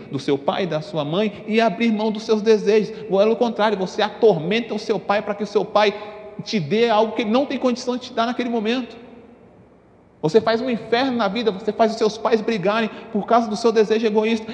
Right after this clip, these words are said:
"Eu quero um computador, eu quero um celular, eu quero uma calça, eu quero uma roupa." Você não consegue falar:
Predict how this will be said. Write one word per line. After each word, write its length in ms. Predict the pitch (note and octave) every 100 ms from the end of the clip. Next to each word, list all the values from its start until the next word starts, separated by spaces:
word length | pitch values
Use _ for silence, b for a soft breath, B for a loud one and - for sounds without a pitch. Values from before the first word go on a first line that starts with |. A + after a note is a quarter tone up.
| B
"Eu 100 | G3+
quero 160 | A#3+
um 40 | A#3
computador, 560 | A#3 A3+ F#3+ G#3+ A#3+ B B
eu 100 | G#3
quero 180 | A3 A3+
um 20 |
celular, 640 | G#3 A3 G3+ G#3+ A3+ A3+ F3
eu 100 | G3
quero 160 | A3+ A3
uma 160 | G3
calça, 360 | G3+ A#3 A#3 A#3
eu 40 |
quero 180 | A3+ A3
uma 120 | A3+
roupa." 280 | G3 G#3+ G#3
Você 220 | F#3 F#3+
não 140 | A3 A#3
consegue 400 | A3+ A#3 A3+ -
falar: 1000 | G#3+ F3+ C#3 - - - - - -